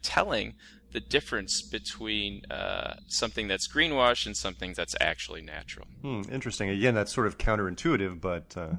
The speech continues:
Speaker 2: but it's true. Um, I'll give you another reason that greenwashing will stick around. It's because it's cheaper. <laughs> You know, it's very ex-, uh, <laughs> very expensive to formulate a truly natural product, especially if you're adhering to,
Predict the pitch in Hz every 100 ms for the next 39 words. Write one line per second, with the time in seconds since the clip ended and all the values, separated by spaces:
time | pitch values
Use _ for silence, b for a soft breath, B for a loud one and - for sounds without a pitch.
0 | - 82 82 - - 120 80 - B B
1 | B B B - 85 82 78 B B B
2 | 110 135 127 143 170 262 110 95 78 87
3 | 87 95 - 104 98 90 90 - 90 85
4 | 80 - 92 175 92 87 85 - - -
5 | _ _ _ b b b b _ _ -
6 | - - 131 113 101 - 107 - - 156
7 | 156 - - - - - - 127 110 -
8 | 98 170 160 190 151 - 165 127 107 104
9 | 139 165 - - 202 254 104 92 - -
10 | - 117 107 104 90 - 123 110 101 90
11 | 87 98 - 165 98 85 98 - 127 -
12 | 117 107 104 b b b b 98 - 95
13 | 92 107 104 101 101 - 101 95 92